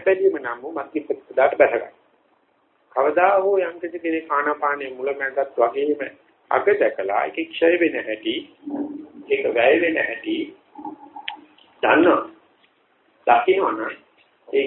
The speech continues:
ක්ෂය බැලීම, වැය බැලීම, නිරෝධය බැලීම තමයි නිරෝධ මාර්ග ප්‍රතිපදා කියලා කියන්නේ. මධ්‍ය ප්‍රතිපදා කියලා කියන්නේ.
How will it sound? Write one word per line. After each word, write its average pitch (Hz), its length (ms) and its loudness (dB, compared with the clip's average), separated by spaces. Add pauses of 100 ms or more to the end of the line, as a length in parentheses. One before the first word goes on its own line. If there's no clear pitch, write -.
(100)
ක්ෂය 185 440 0
බැලීම, 117 500 -4
වැය 143 320 4
බැලීම, 110 460 -8 (1500)
නිරෝධය 165 540 4
බැලීම 143 420 -4
තමයි 151 300 -8
නිරෝධ 160 600 0
මාර්ග 156 400 0
ප්‍රතිපදා 131 500 -2
කියලා - 220 -8
කියන්නේ. - 260 -6 (720)
මධ්‍ය 123 220 0
ප්‍රතිපදා - 460 -8
කියලා - 240 -20
කියන්නේ. - 180 -20